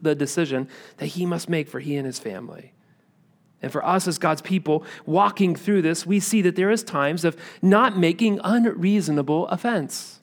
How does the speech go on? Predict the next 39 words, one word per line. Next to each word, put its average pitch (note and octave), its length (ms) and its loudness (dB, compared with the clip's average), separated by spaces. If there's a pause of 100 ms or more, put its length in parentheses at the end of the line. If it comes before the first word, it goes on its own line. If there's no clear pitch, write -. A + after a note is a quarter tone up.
(100)
either F3+ 240 -6
way. C3+ 320 -4 (920)
And G#3 100 4
so A#3+ 80 8
the A#3 80 4
position G#3+ 380 4
that F3 100 6
I G#3+ 120 4
might D#3+ 260 2
take A3+ 340 0
on E3 400 2 (680)
a F#3+ 80 6
non-confrontational F3+ 1080 4
issue F#3 240 2
like G3+ 180 4
the F3+ 60 0
covid D#3 320 2
vaccine G3+ 560 0
might G3+ 260 0
look G#3+ 220 -6
different F#3+ 360 0
than F3+ 120 0
somebody E3+ 320 0
else D#3 240 0
next D#3 300 -8
door G3+ 180 -4
to F#3 140 -12
me A2 260 -12 (800)
or D3+ 160 0
in D3 180 0
the C#3 120 0
seat C#3 500 -4
in D3 120 -6
front G#3 240 -2
of C3+ 100 -4
me A2 320 -12 (600)
or D3 80 -2
behind D3 440 -2
me. F#2+ 300 -10